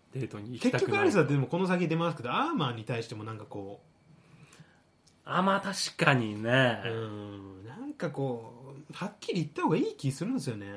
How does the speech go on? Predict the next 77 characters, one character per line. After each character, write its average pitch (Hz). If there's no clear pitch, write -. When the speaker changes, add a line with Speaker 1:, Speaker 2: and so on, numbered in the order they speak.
Speaker 2:
ア 104
リ 101
サ -
は。 95
Speaker 1:
で 240
も 220
こ 170
の 156
コ -
ス -
ト 214
コ 214
に 202
も 160
う -
ど 143
う 151
し -
て 175
も 104
行 139
き -
た 139
い 117
と、 -
行 110
き -
た -
い、 147
行 139
き -
た 277
い 220
で 147
は 120
な 117
い 113
の 107
か。 98
Speaker 2:
プ 147
ル 180
コ 196
ギ 190
ベ 214
イ -
ク 127
買 143
い -
た 180
か 165
っ -
た -
の -
か -
な -
っ -
て。 -
本 190
当 -
美 -
味 220
し 180
い 139
か -
ら。 -
Speaker 1:
こ 240
れ 254
は 254
も 196
う 107
明 190
確 196
な 185
拒 165
絶 160
だ 127
よ。 -